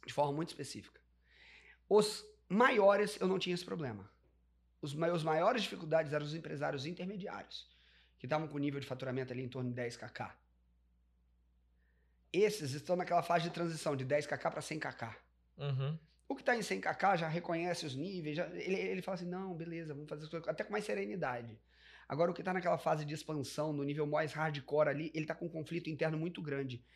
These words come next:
Speaker 1: em expansão, porque ele quer crescer, ou porque a empresa tá sendo estrangulada, ou porque ele vai ser incorporado. E esse conflito interno dele representa muitas vezes na relação dele com todo mundo, com a mulher dele, com os filhos dele,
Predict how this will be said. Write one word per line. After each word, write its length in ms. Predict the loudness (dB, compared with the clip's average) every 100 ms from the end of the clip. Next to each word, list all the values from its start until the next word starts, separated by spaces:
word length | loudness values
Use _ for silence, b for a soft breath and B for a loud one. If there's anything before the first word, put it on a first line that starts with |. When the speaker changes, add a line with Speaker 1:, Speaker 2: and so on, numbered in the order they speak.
| B B -2
Speaker 1:
em 180 | 0
expansão, 520 | -2 -2 -4 -2 -2 -2
porque 140 | -2
ele 100 | -4
quer 120 | -4
crescer, 520 | -6 -8 -6 -4 -4 B B B
ou 180 | -2 -2
porque 180 | -4
a 20 | -4
empresa 280 | -2 -2
tá 40 | -2
sendo 180 | -6 -8
estrangulada, 580 | -6 -4 -2 -2 -2
ou 40 | -4
porque 140 | -4
ele 60 | -4
vai 100 | -4
ser 120 | -6
incorporado. 760 | -8 -10 -6 -2 0 -2 -4 -10 _ _ _ _ _ _ _ _ -2
E 100 | -2
esse 140 | 0
conflito 520 | -2 -2 -2 -6 -2
interno 420 | -2 0 0 0 -2
dele 380 | -4 -4 -2
representa 540 | -2 -4 -4 -4 -4 -4
muitas 300 | -6 -4 -4
vezes 120 | -4
na 60 | -4
relação 420 | -2 -2 -2 -4
dele 180 | -4 -4
com 120 | -6
todo 200 | -6 -4
mundo, 220 | -2 -4 -4
com 80 |
a 40 | -4
mulher 240 | 2 2
dele, 260 | 4 2 2
com 100 | -6
os 100 | -6
filhos 240 | -4 -2
dele, 340 | 4 4 2